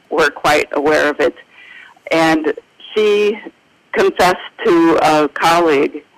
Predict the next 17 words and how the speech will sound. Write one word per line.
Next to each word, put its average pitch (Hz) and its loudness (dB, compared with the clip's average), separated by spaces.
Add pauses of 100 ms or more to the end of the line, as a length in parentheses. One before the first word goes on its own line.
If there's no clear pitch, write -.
(380)
at, 165 -2
later 196 2
in 151 2
life. 156 0 (240)
She 180 -8 (140)
said, 180 0 (460)
"In 185 0
order 202 4
to 202 0
achieve 170 0 (680)
what 165 0
I 160 2 (480)
needed 170 -2
to 170 2
achieve, 156 0 (720)
I 170 0
had 180 0